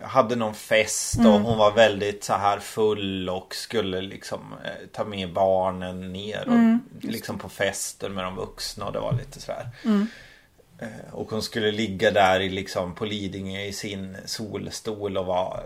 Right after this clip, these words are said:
Speaker 1: liksom bakfull
Speaker 2: Just
Speaker 1: och
Speaker 2: det.
Speaker 1: folk skulle titta på henne. Alltså så här. Och det känns lite som att det är så här scener som man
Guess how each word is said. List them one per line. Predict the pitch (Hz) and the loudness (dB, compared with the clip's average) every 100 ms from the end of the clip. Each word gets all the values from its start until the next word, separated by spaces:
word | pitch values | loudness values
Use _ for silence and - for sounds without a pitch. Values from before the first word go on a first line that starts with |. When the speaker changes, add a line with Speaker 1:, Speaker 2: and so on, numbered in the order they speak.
| - | -12
Speaker 1:
liksom | - - 92 | -14 -10 -2
bakfull | 95 95 90 - - 101 104 104 104 | 2 2 0 -6 -12 -8 -8 -6 2
Speaker 2:
Just | 226 214 | 2 2
Speaker 1:
och | 185 | -4
Speaker 2:
det. | 226 | -6
Speaker 1:
folk | - 101 | -6 -8
skulle | - 95 | -6 -8
titta | - 98 - 101 | -8 -12 -12 -14
på | - | -12
henne. | 101 - | -14 -2
Alltså | 131 120 135 | 0 0 0
så | 113 | 0
här. | 98 - - - - - - _ _ | 0 -2 -16 -18 -18 -20 -20 _ _
Och | - | 0
det | 147 | 2
känns | 156 185 160 - | 2 2 0 -2
lite | 180 175 - 139 | -2 -2 -4 -4
som | - 139 117 117 | 0 0 -2 -2
att | 131 123 113 _ - - _ _ _ _ _ _ _ _ _ _ _ _ _ _ _ _ - | 0 0 0 _ -18 -20 _ _ _ _ _ _ _ _ _ _ _ _ _ _ _ _ -8
det | 135 160 | 0 0
är | |
så | 151 | 2
här | 175 | 0
scener | 147 - - 202 160 131 120 143 185 190 180 | 2 -2 -2 -2 2 2 2 4 4 4 4
som | - - 165 131 120 123 120 120 117 117 117 _ _ _ _ _ _ _ _ _ | -2 0 6 6 6 0 -4 -2 -2 -4 -6 _ _ _ _ _ _ _ _ _
man | - 135 139 131 127 123 123 120 120 | -6 2 4 4 2 -4 -4 -4 -4